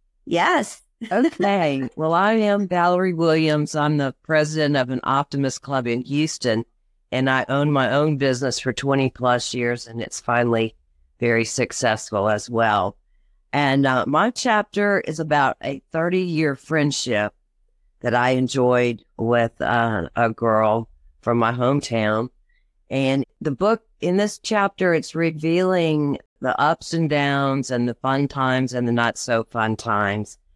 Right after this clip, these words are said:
Speaker 2: and how it all ended. And I think it's fair to say that all of us have thought about, you know, taking our lives, but we simply, you know, could not.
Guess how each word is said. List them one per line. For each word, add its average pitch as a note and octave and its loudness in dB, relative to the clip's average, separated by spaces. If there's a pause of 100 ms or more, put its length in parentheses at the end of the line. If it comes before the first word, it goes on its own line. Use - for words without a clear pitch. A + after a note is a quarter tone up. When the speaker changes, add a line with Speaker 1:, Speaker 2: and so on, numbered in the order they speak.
(280)
Speaker 2:
and D3 2
how B2 0
it A#2+ 2
all A2 2
ended. G2 -4 (1080)
And A#2+ 0
I B2+ 0
think G3+ -4
it's - -4 (200)
fair E3 2
to C#3 -4
say D3 0
that B2+ -4 (600)
all C3+ 2
of D3 0
us D3+ -2
have A#2 -4 (480)
thought A#2+ 2
about, D#3+ -2 (240)
you D3+ 0
know, D3 2
taking D#3+ 0
our D3 2
lives, C#3+ 0 (540)
but C3 2 (460)
we C#3+ 0
simply, D3 -2 (140)
you C#3 0
know, G#2 0 (140)
could B2+ -8
not. C#3 0